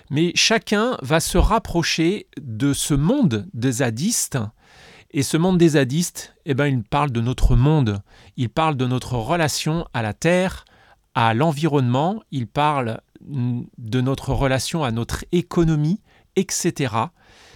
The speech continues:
Donc voilà un livre qui a deux plans. On va dire un plan sociétal,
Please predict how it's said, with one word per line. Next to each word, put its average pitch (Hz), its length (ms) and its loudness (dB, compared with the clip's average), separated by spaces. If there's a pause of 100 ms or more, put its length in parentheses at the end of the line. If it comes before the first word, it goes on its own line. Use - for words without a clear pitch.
(280)
Donc 185 160 2
voilà 233 260 4
un 180 140 6
livre 170 420 2
qui - 380 -2
a 151 160 2
deux 127 260 4
plans. 165 480 6 (220)
On 131 80 -4
va 147 120 2
dire 156 220 0
un 156 100 2
plan 170 280 -2
sociétal, 170 880 2